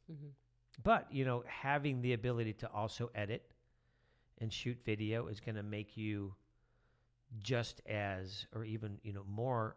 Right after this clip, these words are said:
Speaker 2: valuable as an employee.
Speaker 1: Mm.
Speaker 2: You know, if they're like, "Yeah, you know, all I can do is, you know, take still photos." "Oh, have you ever shot or edited video?" "Nah." Next.
Speaker 1: Next, yeah.
Speaker 2: Yeah.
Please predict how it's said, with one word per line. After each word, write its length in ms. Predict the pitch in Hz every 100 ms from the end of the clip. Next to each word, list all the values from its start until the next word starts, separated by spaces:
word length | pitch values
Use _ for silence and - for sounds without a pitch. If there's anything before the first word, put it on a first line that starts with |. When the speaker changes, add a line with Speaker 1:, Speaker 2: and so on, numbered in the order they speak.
| -
Speaker 2:
valuable 640 | 101 104 147 107 95 95 110
as 140 | 113 98
an 60 | 98
employee. 480 | 92 110 98 143 - - - 160
Speaker 1:
Mm. 140 | 156 - _ _ _ -
Speaker 2:
You 120 | 104
know, 80 | 98
if 80 | -
they're 120 | 135
like, 220 | 139 143
"Yeah, 240 | 254 240
you 180 | 233 180
know, 100 | 165
all 220 | 165 165
I 100 | 165
can 160 | 160 151
do 140 | 139
is, 140 | 131 -
you 100 | 131
know, 180 | 113 107 - _ _ _ -
take 180 | 135 117
still 240 | - 120
photos." 260 | - 104 -
"Oh, 120 | 160 127
have 220 | 123 120
you 60 | 123
ever 340 | 120 123 117 - - -
shot 340 | - 135 127 123
or 160 | 127
edited 340 | 123 123 123 120
video?" 300 | 120 135 135 _ _ -
"Nah." 240 | 208 226 220 - - - - _ _ _ _ _ _ _ _ _ _ _ - - - _ _ _ _ _ _ _ -
Next. 120 | 101
Speaker 1:
Next, 340 | 147 147 - - - -
yeah. 100 | 151 127 _ _ _ _ _ _ _ _ _ _ _
Speaker 2:
Yeah. 200 | 135